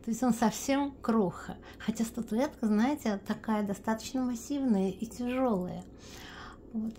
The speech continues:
И, знаете, я когда вот увидела на блошином рынке эту статуэтку, я пришла в полный восторг. Ну, такая уже симпатяшка, просто прелесть. Вот так она выглядит, стоит на деревянной платформе.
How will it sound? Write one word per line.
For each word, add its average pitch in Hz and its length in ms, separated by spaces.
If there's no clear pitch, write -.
И, 226 400
знаете, 226 380
я 233 120
когда 226 380
вот 214 240
увидела 208 560
на 202 120
блошином 202 520
рынке 202 320
эту 190 160
статуэтку, 226 640
я 208 160
пришла 196 400
в 240 80
полный 214 440
восторг. 190 500
Ну, 190 160
такая 208 480
уже 180 200
симпатяшка, 202 1000
просто 208 460
прелесть. 180 580
Вот 202 160
так 180 180
она 180 180
выглядит, 247 420
стоит 190 320
на 196 120
деревянной 175 640
платформе. 170 960